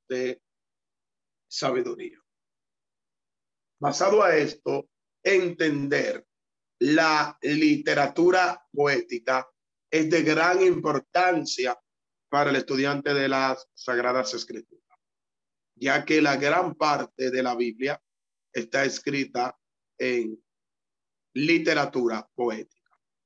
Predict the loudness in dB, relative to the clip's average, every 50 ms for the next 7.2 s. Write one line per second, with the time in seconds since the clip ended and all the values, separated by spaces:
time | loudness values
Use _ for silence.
0 | _ _ _ _ _ _ _ _ _ _ _ _ _ _ _ _ _ -2 0 0
1 | 2 2 2 2 2 4 4 4 2 2 0 -4 -10 _ _ _ _ _ _ _
2 | -4 -2 -2 -2 0 0 0 2 2 2 2 2 2 0 0 -2 -2 -4 -6 -10
3 | -12 _ _ _ _ _ _ _ _ -6 -4 -2 -2 -2 -4 -6 -6 -6 -4 -2
4 | 0 0 0 0 0 0 -2 -4 -6 -12 _ _ _ -4 -2 0 0 0 0 0
5 | -2 -4 -6 -8 -16 _ _ _ _ _ _ _ _ _ _ _ _ _ _ _
6 | _ _ _ -2 0 2 2 2 2 2 2 2 2 0 0 0 0 2 0 0
7 | -2 -4 -6